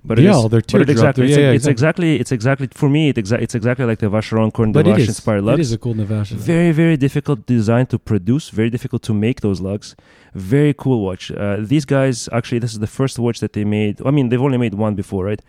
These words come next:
Speaker 1: This watch doesn't use a mecha quartz or a quartz movement. This one is the first one that uses, uh, a proper Swiss
Speaker 2: Mechanical,
Speaker 1: automi-, uh,
Speaker 2: yeah.
Speaker 1: mechanical movement. It's a G one oh one with sixty-eight hours of power reserve, which is pretty, pretty awesome for a dress watch with a three-hander.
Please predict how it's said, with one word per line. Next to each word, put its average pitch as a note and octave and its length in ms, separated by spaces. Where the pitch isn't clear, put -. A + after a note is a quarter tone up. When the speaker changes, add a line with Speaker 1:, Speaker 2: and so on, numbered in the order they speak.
Speaker 1:
This C3 180
watch C#3 240
doesn't A#2 320
use A2 220
a G#2 60
mecha G2+ 300
quartz G#2 360
or G#2+ 160
a - 180
quartz A2 400
movement. A2+ 320
This A2 140
one A2+ 120
is F#2+ 120
the F#2 80
first - 260
one A2 280
that F#2+ 160
uses, G2 340
uh, G2 280
a G#2 40
proper B2 560
Swiss - 580
Speaker 2:
Mechanical, A2 320
Speaker 1:
automi-, G#2 160
uh, G#2+ 60
Speaker 2:
yeah. G2+ 80
Speaker 1:
mechanical A2 480
movement. A2+ 340
It's - 160
a G2 100
G A2 300
one A2+ 220
oh G#2+ 80
one G#2+ 320
with A2+ 180
sixty-eight - 460
hours A#2+ 240
of G#2 80
power B2 220
reserve, G2 240
which - 120
is A#2+ 120
pretty, C3 460
pretty A#2 220
awesome G#2 480
for A2+ 180
a G#2+ 80
dress A2 260
watch A2 300
with A2 160
a G#2 140
three-hander. A2+ 600